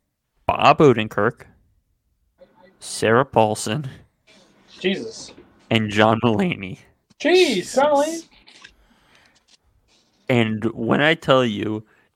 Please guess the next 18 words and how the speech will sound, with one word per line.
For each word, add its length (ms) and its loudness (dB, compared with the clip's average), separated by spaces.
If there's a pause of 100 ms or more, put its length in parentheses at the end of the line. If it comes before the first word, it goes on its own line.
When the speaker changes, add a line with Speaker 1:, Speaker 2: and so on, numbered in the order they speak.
(140)
Speaker 1:
John 360 -2
Mulaney 680 -4 (320)
is 480 -4 (1200)
funny 360 -2
as 140 -4
hell, 480 -4 (920)
I 140 0
mean 340 -6
it. 260 -18 (280)
So 300 -4
I 100 -2
need 240 -6
us 140 -2
to 80 0
watch 280 -6
The 100 -14
Bear. 460 -10
<laughs> 60 -12